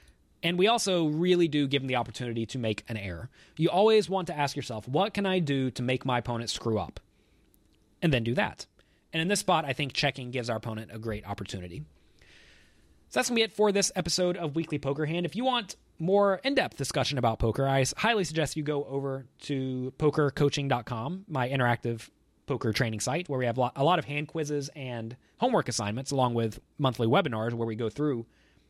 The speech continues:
the homework assignments that you complete. A lot of people are learning a lot over there,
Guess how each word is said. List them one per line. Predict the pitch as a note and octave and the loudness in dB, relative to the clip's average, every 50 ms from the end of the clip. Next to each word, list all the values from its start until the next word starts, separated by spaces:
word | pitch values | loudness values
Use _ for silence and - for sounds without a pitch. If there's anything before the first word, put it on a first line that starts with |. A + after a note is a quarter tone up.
| _ - | _ -4
the | - A#2 | -2 0
homework | D#3+ F3+ D3+ B2+ A2+ | 2 2 2 2 0
assignments | A2 - C3 A#2 A2+ A2 G#2+ - | 0 0 0 0 0 -2 -2 -4
that | A2+ | -4
you | G#2 G2+ | -4 -4
complete. | G#2+ G2+ - G2 G2 B2+ - - _ _ _ _ _ _ _ _ _ _ _ - | -4 -6 -8 -8 -8 -10 -12 -16 _ _ _ _ _ _ _ _ _ _ _ -8
A | G#2+ | -2
lot | B2 D3+ E3 | 0 0 0
of | C#3+ | 0
people | E3 E3 C#3+ D3 | 0 -2 -2 0
are | C3+ C3+ | -2 -2
learning | C3+ C3+ C3+ C3+ B2+ C3 - | -2 -4 -4 -6 -6 -8 -8
a | B2+ A#2 | -6 -2
lot | A#2 E3+ G3+ D3 - | 0 2 2 2 0
over | - C3 A#2+ | -2 -2 0
there, | A2 G#2+ C3+ F#3+ | 0 0 0 -2